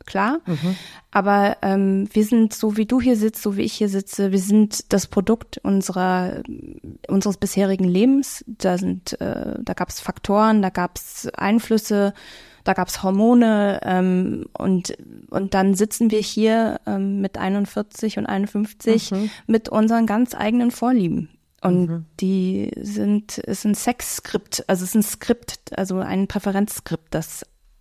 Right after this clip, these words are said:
Speaker 1: nicht veränderbar ist.
Speaker 2: Mhm.
Speaker 1: Man kann versuchen, damit umzugehen, als Person, die betroffen ist, die, äh, Pädophilie verspürt, ähm, aber es ist nicht ä-, änderbar. Also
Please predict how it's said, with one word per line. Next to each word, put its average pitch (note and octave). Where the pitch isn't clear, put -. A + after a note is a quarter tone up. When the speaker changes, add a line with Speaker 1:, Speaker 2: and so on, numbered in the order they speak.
Speaker 1:
nicht G#3+
veränderbar -
ist. -
Speaker 2:
Mhm. D3+
Speaker 1:
Man G3
kann G3
versuchen, G3+
damit F#3
umzugehen, A#3
als -
Person, G3
die -
betroffen -
ist, -
die, F3+
äh, -
Pädophilie F#3+
verspürt, -
ähm, F#3+
aber G3
es F#3+
ist -
nicht A3+
ä-, -
änderbar. G#3+
Also F#3